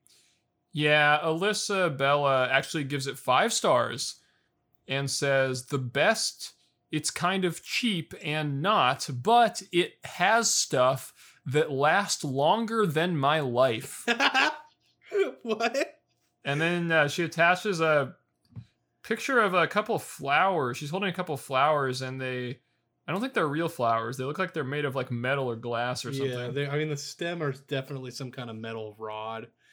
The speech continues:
Speaker 2: And then, yeah, it's very chromatic coloring, so.
Speaker 1: Yeah, I mean, I would believe that the stuff at Walmart would last longer than your life,
Speaker 2: Yeah,
Speaker 1: because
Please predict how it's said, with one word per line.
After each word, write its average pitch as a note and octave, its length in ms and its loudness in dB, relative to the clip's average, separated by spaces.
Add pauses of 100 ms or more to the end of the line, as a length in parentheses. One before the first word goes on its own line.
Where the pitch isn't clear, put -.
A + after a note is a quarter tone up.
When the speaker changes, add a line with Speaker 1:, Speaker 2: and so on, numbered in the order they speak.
(460)
Speaker 2:
And A2+ 200 -12
then, A2+ 140 -10
yeah, A2 180 -8
it's A2 120 -12
very A#2+ 200 -10 (180)
chromatic A#2+ 840 -10 (100)
coloring, B2 680 -12 (160)
so. A2+ 440 -14 (220)
Speaker 1:
Yeah, D3 280 -4
I D#3 80 -4
mean, G3 120 2
I G#3 60 6
would A#3 260 2
believe F3 460 2
that D#3+ 160 -2
the C#3+ 160 -2
stuff D3 420 -2 (560)
at C3+ 260 2
Walmart C3+ 460 4
would B2 120 -4
last B2 380 2
longer B2+ 400 -2
than A#2+ 140 -6
your A2+ 140 -6
life, A2+ 500 -4
Speaker 2:
Yeah, C3 140 -4 (100)
Speaker 1:
because B2+ 340 -8